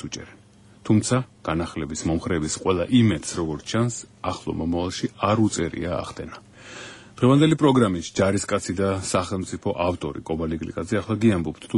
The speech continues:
ვინ არიან და რატომ უპირისპირდებიან ქართველი ოფიცრები არმიის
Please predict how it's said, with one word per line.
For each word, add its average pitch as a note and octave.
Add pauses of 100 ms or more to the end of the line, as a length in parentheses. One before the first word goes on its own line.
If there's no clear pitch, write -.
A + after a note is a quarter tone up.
ვინ A#2
არიან A#2
და B2+
რატომ G#2 (120)
უპირისპირდებიან F2 (260)
ქართველი D#2
ოფიცრები -
არმიის A2+